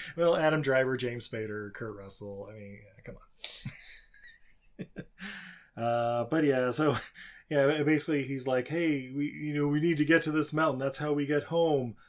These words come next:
You know, home, home." And she's like, "Family."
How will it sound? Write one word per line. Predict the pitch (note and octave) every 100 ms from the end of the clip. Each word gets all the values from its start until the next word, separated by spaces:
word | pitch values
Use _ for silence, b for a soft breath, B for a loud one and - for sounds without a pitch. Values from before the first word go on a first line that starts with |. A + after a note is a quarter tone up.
| b
You | C#3+
know, | D3+ E3+ E3
home, | D#3+ E3+ F#3 G3
home." | G3+ G3 F#3+ F#3 D#3+ C3+
And | B2+
she's | C#3 B2+
like, | B2+ A#2+ - b b _
"Family." | - - G2+ F#2+